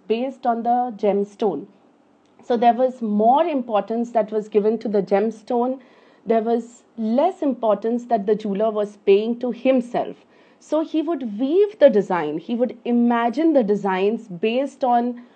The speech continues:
what the gemstone was and how it looked and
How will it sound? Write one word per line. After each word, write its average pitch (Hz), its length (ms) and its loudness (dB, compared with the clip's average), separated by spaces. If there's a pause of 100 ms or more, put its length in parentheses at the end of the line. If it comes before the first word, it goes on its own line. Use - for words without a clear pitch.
(200)
what 247 500 2 (400)
the 226 140 4
gemstone 202 680 0
was 165 420 -2 (440)
and 214 200 0
how 233 280 4
it 269 220 -2
looked 190 420 -2 (220)
and 254 380 -2